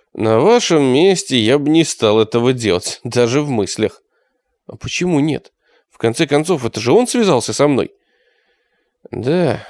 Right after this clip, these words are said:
и я бы сказал, что вам крупно повезло, что вы до сих пор живы и свободны. Возможно, Лишин имел доступ только к этим документам, а возможно, ко всем, но вам передал только то, что счёл нужным.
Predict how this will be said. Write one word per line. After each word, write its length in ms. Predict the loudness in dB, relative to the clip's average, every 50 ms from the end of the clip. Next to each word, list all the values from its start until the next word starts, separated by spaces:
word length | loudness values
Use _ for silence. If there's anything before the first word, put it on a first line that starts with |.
| -16 -10
и 200 | -6 -4 -2 0
я 140 | 0 -2
бы 120 | -2 -4 -6
сказал, 380 | -4 -2 -2 0 0 0 -2
что 220 | -2 -2 -2 0 0
вам 160 | 0 0 -2
крупно 460 | -4 -4 -4 -4 -4 -4 -6 -6 -6
повезло, 720 | -4 -2 -2 0 0 0 -2 -2 0 0 0 0 0 -2 _ _ _ _ _ _ _ _ _ _
что 300 | _ -20 -10 -6 -4 -2
вы 100 | -2 -2
до 200 | -2 0 -2 -2
сих 200 | -2 -4 -8 -8
пор 220 | -4 -4 -2 -2 -2
живы 340 | -2 -2 0 0 0 0
и 20 | -2
свободны. 680 | -2 -2 -2 -2 0 0 -2 -4 -4 -6 -8 -16 -18 _ _ _ _ _ _ _ _ _ _ _ _ _ _ _ _ _ -6
Возможно, 680 | -2 0 2 2 2 2 2 2 2 2 2 2 2
Лишин 440 | 2 2 0 -2 -2 0 0 0 2
имел 360 | 2 2 2 4 4 2 2 0
доступ 520 | 0 2 2 2 2 0 -4 -6 -6 -2
только 360 | 0 0 0 -2 -4 -14 -10
к 80 | -4 -2
этим 340 | -2 -2 0 -2 -4 -4 -4
документам, 640 | -6 -6 -2 -2 0 0 0 -2 -4 -6 -12 -16 -16 _ _ _ _ _ _ _ _ _ _ _ _ -4
а 100 | 0 2
возможно, 460 | 2 2 2 2 0 0 0 -2 -2
ко 160 | 0 -2 -2
всем, 460 | 0 -2 -2 0 0 0 0 0 -4 _ _ _ _ _ _ _ _ _
но 200 | -4 -2 0 2
вам 180 | 2 0 0 0
передал 540 | 0 0 0 0 -2 -2 -4 -4 -6 _ _ _
только 260 | -4 -4 -4 -2 -4 -4
то, 160 | -2 -2 -2
что 180 | -2 -4 -8
счёл 240 | -6 -2 0 0 2
нужным. 420 | 2 0 -2 -4 -6 -10 -14 -16